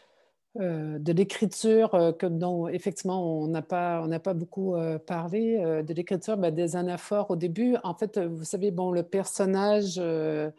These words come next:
euh, elle est asthmatique, le personnage est asthmatique, puis elle cherche, moi j'avais l'impression, enfin, euh, c'est la première fois peut-être que je t'en parle, Fatima, mais, mais en fait, plus elle avance, en fait, elle cherche, elle,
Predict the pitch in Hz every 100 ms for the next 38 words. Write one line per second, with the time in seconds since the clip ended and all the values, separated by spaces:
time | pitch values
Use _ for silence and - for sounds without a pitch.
0 | - - _ _ _ _ - - 170 -
1 | - - - 170 170 160 165 - 175 170
2 | - 277 269 180 170 180 185 180 185 170
3 | - 165 - 196 - 240 - 180 170 165
4 | 180 - 233 - 214 220 208 175 175 175
5 | 185 175 220 220 208 180 175 - 196 170
6 | 156 151 151 147 143 147 147 151 - -
7 | - 156 156 160 156 - 175 - 160 160
8 | - 151 151 151 - 58 - - - 160
9 | - 170 170 156 151 - 165 208 233 190
10 | 160 - - - - - - _ - 185
11 | 185 180 233 - 247 247 214 196 185 233
12 | 233 185 - 226 175 165 - 220 - 185
13 | 165 147